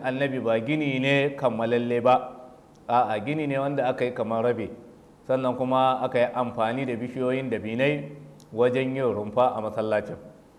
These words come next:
Shi yasa ma aka samu a wani hadisi wata rana manzo Allah sallallahu alaihi wa alihi wasallama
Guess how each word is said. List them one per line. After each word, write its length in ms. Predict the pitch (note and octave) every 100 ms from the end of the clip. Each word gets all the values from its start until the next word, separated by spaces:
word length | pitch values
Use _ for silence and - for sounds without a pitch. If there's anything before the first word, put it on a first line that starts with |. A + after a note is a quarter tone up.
| -
Shi 60 | A#2
yasa 220 | A#2+ C3
ma 140 | B2+ B2+
aka 80 | B2+
samu 300 | A#2 C3+ C3
a 80 | A2+
wani 160 | A2+ B2+
hadisi 480 | A2 A#2 D3 D3 C3+
wata 260 | B2 B2 B2
rana 320 | C3+ C3+ C3+
manzo 260 | A#2+ G#2+
Allah 280 | B2 C#3 B2+
sallallahu 500 | A#2+ B2 A#2+ B2 A2
alaihi 300 | A2+ A#2+ B2+ B2
wa 140 | A2+
alihi 140 | A2+ A2+
wasallama 720 | A2+ D3+ D3 C#3 C#3+ C#3+ -